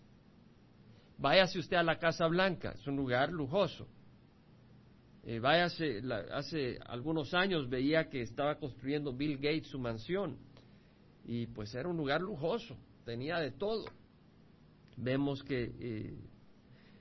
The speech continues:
el gran atrio tenía en derredor tres hileras de piedra talladas y una hilera de vigas de cedro, igual que el atrio interior de la casa del Señor y el pórtico de la casa. Este es el palacio de Salomón.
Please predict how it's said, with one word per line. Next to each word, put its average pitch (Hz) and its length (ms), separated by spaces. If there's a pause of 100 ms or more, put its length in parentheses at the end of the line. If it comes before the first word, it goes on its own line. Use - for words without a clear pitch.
el 151 120
gran 196 260
atrio 214 300
tenía 185 300
en 196 100
derredor 175 420
tres 190 300
hileras 180 340
de 147 120
piedra 165 500
talladas 139 580
y 147 80
una 156 180
hilera 147 300
de 135 140
vigas 139 400
de 123 100
cedro, 151 420
igual 131 300
que - 80
el 139 80
atrio 123 220
interior 127 340
de 131 80
la 123 140
casa 120 300
del 120 100
Señor 196 340
y 139 80
el 98 80
pórtico 117 520
de 107 40
la 101 140
casa. 127 260
Este 247 220
es 214 60
el 208 100
palacio 170 460
de 139 80
Salomón. 113 500